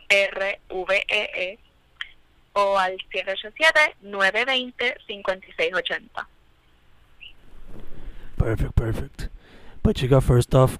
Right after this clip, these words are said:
Speaker 2: gracias por haber dicho que sí fue la interview. Um,
Speaker 1: Gracias a ti por la oferta, como que es súper cool. Sabes que le voy a decir a todo el mundo que escuche tu podcast. <laughs>
Speaker 2: <laughs> Gracias, gracias.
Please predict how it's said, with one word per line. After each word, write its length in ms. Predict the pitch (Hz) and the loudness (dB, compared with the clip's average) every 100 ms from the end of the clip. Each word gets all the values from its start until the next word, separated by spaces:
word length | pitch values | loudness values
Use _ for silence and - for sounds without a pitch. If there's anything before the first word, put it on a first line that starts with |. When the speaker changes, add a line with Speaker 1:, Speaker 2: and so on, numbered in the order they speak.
| - | 0
Speaker 2:
gracias 320 | 185 127 131 | 2 4 4
por 140 | 147 | 6
haber 120 | 131 131 | 6 8
dicho 280 | 135 143 | 6 4
que 100 | 127 | 4
sí 140 | 123 135 | 4 2
fue 200 | 123 127 | 4 6
la 200 | 123 120 | 6 6
interview. 600 | 123 123 120 120 123 123 - - - - - - - - - | 4 4 4 4 4 2 -6 -18 -18 -18 -18 -20 -20 -20 -10
Um, 260 | 117 117 110 110 | -2 2 2 4
Speaker 1:
Gracias 340 | 107 175 208 208 | 4 2 4 6
a 120 | 214 | 6
ti 120 | 220 | 2
por 220 | 226 220 | 0 0
la 100 | 220 | 2
oferta, 560 | 226 - 180 208 - 202 | 2 2 2 0 0 2
como 200 | 185 180 | 2 0
que 100 | 170 | -2
es 100 | 180 - - | -4 -6 -10
súper 260 | 190 180 170 - | -4 -2 -2 -8
cool. 220 | 180 208 - - - - | -10 -10 -16 -20 -20 2
Sabes 160 | 196 208 | 4 4
que 120 | - | 2
le 60 | 208 | 4
voy 80 | 175 | 4
a 40 | |
decir 180 | 180 214 | 4 4
a 80 | 214 | 2
todo 120 | 170 | 2
el 100 | 175 | -4
mundo 240 | 180 196 | -6 -4
que 60 | 180 | -2
escuche 280 | 175 - 180 | -2 -8 -10
tu 120 | 180 | -6
podcast. 360 | 175 170 - - - | -6 -6 -12 -14 -2
<laughs> 560 | 233 320 359 330 269 139 | 2 2 2 2 0 0
Speaker 2:
<laughs> 340 | - - - | -2 -6 -8
Gracias, 460 | 123 120 107 - - | -6 -4 -2 -4 -6
gracias. 340 | 110 - 117 | -6 -6 -10